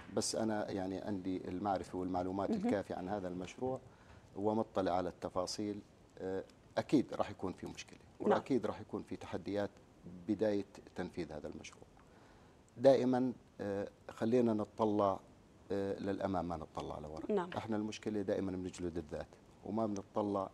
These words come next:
Speaker 1: إنه نتطور، وأي شيء بنستحدثه وبنعمله لمصلحة هالبلد بتشوف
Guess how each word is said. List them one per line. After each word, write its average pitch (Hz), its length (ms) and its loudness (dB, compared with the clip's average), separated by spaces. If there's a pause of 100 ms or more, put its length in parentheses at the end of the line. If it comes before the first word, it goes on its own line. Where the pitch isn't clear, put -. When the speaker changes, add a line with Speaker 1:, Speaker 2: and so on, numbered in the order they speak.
Speaker 1:
إنه 98 180 -2
نتطور، 82 540 -2 (140)
وأي 113 360 2
شيء 98 280 -4
بنستحدثه 104 680 -4 (340)
وبنعمله 98 500 2
لمصلحة 101 520 -2
هالبلد 101 360 0 (560)
بتشوف 101 380 -2